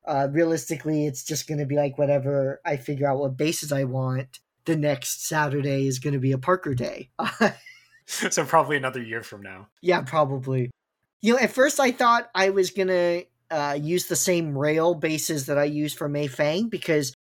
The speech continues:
Speaker 1: I like it quite a bit, and I do think that works thematically. But, I don't know, the more I think about it, the, the, the less interested I am in sort of that theme. And also,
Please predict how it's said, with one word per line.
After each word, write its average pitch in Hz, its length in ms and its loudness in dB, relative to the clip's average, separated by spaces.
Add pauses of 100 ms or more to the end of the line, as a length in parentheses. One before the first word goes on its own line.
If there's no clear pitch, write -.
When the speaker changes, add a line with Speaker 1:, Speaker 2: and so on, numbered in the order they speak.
Speaker 1:
I 208 80 2
like 226 200 2
it 226 80 -2
quite 220 220 2
a 196 60 2
bit, 196 260 0
and 196 100 -6
I 170 80 0
do 185 180 0
think 185 320 -4
that 175 380 0
works 165 420 -2
thematically. 160 960 -2 (300)
But, 240 320 4 (520)
I 262 100 0
don't 208 120 0
know, 160 140 0
the 160 80 -2
more 190 180 2
I 180 60 4
think 170 240 -4
about 170 280 2
it, 165 180 -4
the, 143 400 0
the, 147 400 -4 (460)
the 151 160 0
less 151 400 2
interested 180 680 0
I 180 100 0
am 175 300 0
in 156 220 -6
sort 151 240 -2
of 135 180 -4 (220)
that 151 280 0
theme. 180 340 0
And 165 160 -2
also, 185 560 4